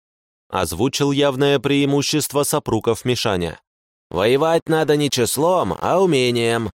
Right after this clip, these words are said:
Семёнович окинул взглядом построение собственных кораблей.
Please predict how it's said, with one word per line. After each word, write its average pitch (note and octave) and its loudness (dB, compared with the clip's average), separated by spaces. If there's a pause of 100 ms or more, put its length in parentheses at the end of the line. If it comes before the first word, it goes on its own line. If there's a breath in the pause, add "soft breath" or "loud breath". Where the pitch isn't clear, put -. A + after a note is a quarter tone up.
(220)
Семёнович B2 0
окинул B2+ 0
взглядом A2 0
построение A2 0
собственных F#2 -4
кораблей. F#2 -2